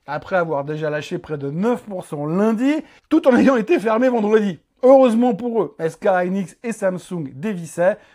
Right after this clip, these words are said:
Tokyo perdait pratiquement trois pour cent, Nvidia, Broadcom, Micron, Marvell, tous se sont fait massacrer à leur hauteur. Mercredi, A S M L avait publié un bénéfice en hausse de vingt-six pour cent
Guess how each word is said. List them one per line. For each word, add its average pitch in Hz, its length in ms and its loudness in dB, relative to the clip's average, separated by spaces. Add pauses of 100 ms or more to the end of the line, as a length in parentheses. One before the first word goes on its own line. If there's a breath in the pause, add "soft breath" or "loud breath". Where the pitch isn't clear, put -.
(180 soft breath)
Tokyo 196 360 -6
perdait 151 320 -6
pratiquement 170 500 -10
trois 151 220 -6
pour 127 180 -18
cent, 190 260 -4 (300 soft breath)
Nvidia, 185 580 -4
Broadcom, 151 440 -2
Micron, 170 420 -2
Marvell, 202 520 0 (160)
tous 254 180 0
se - 180 -12
sont 143 160 -14
fait 190 320 -2
massacrer 190 680 -2 (320 loud breath)
à 143 100 -4
leur 202 160 4
hauteur. 165 380 0 (100)
Mercredi, 214 540 0
A 190 80 4
S 185 180 -6
M 185 120 -4
L 180 100 -4
avait 151 180 -4
publié 196 420 -4
un 196 120 4
bénéfice 175 460 -8
en 156 80 -6
hausse 156 160 -4
de 131 80 -10
vingt-six 202 360 -4
pour 160 220 -10
cent 254 220 -2